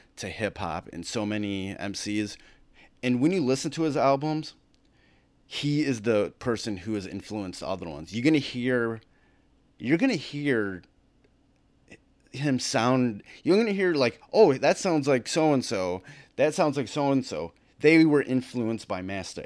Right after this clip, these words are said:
Ace. And he, I know he was very humble about it in our interview, but he's definitely been one of the most influential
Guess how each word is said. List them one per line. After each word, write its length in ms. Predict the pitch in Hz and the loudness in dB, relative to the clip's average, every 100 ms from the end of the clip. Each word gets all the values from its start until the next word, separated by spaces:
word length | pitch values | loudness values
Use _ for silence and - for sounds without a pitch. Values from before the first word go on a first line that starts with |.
| 78 | -12
Ace. 380 | 64 - - - _ _ _ _ _ _ _ - | -12 -12 -14 -18 _ _ _ _ _ _ _ -6
And 240 | 117 120 - | -4 -4 -6
he, 220 | - - | -10 0
I 100 | 151 | 4
know 140 | 160 | 4
he 120 | 156 | 4
was 180 | 160 123 | 2 2
very 280 | 120 131 135 | 2 2 0
humble 400 | 127 123 120 104 | 0 0 2 0
about 320 | 98 98 101 | 0 -2 0
it 140 | 104 95 | -2 -4
in 120 | 101 | -6
our 80 | 90 | -6
interview, 600 | 107 110 85 85 90 90 _ _ _ | -6 -6 -6 -8 -8 -10 _ _ _
but 560 | 87 113 110 104 - - | -8 -2 0 0 -4 -18
he's 300 | - 131 131 | -6 -2 -2
definitely 400 | 113 110 - 107 | 0 -2 -2 -6
been 260 | 92 95 92 | -4 -6 -6
one 180 | 98 101 | -6 -6
of 100 | 87 | -6
the 120 | 95 | -6
most 300 | 95 92 - | -6 -8 -12
influential 800 | 95 98 95 92 90 95 90 | -14 -12 -10 -10 -8 -8 -8